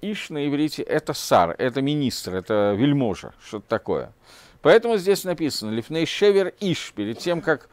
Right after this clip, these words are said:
разда-, раз-, у-, ну, с-,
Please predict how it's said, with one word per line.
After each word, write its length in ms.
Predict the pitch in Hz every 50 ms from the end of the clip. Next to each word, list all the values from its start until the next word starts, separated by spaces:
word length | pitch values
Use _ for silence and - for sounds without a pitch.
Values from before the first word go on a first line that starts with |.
| _ - - _ _ _ _
разда-, 520 | - - 117 120 143 131 110 117 - - -
раз-, 400 | - 147 131 147 139 127 - - _
у-, 200 | - 156 147 139 - _
ну, 300 | - 156 170 190 170 131
с-, 280 | - - - - -